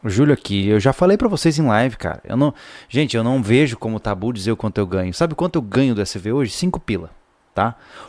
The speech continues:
"Caraca, você ganha cinco mil por mês?" É. Mas eu pago mil e cem de aluguel,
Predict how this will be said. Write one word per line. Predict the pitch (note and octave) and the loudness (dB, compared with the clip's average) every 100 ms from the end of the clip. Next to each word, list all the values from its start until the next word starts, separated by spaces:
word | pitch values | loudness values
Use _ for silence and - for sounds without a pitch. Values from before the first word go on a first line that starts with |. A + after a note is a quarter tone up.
| - | -6
"Caraca, | - F#4 F#3 - G3 | -2 0 0 0 -2
você | E3+ F3+ | -2 -2
ganha | E3 F#3 | -2 -2
cinco | - - C4 A3 | -2 -2 -4 -2
mil | G#3+ | -2
por | E3+ F#3 | 0 2
mês?" | G3+ F#3 - - | 2 2 -2 -4
É. | D3+ G2 _ _ _ _ _ _ _ | -4 -4 _ _ _ _ _ _ _
Mas | - C3+ C#3 C#3 C3+ B2+ A2 | -6 0 0 2 0 -2 0
eu | A#2+ | -2
pago | - A2 G#2 F#2+ | -2 -4 -4 -4
mil | G2 G#2 | -4 -4
e | G#2 | -4
cem | - G2 | -6 -8
de | G2 | -6
aluguel, | F#2+ F#2 A2 C3 | -8 -4 -4 -4